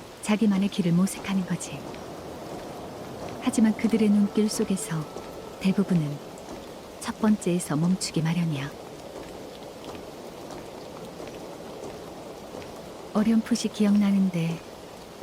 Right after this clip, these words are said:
고향에는 종종 뇌우가 내리곤 했어. 여자아이들은 화장이 번질까 봐 항상 화장 도구를 갖고 다녔지.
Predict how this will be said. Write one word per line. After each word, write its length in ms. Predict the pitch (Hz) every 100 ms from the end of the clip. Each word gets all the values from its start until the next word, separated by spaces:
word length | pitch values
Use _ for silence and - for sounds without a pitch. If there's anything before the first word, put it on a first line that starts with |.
| -
고향에는 480 | 220 214 208 202 196
종종 580 | 208 202 196 175 170 170 - -
뇌우가 380 | 190 208 208 190
내리곤 360 | 175 185 175 175
했어. 320 | 180 - 151 151 - - - - - - - - -
여자아이들은 640 | 196 202 190 190 180 170
화장이 400 | 180 247 220 202
번질까 520 | 190 185 190 196 180
봐 180 | 165 143 156 - - - -
항상 340 | 233 202 143 -
화장 300 | 220 208 196
도구를 320 | 190 180 160
갖고 260 | - - 190
다녔지. 540 | 175 165 - -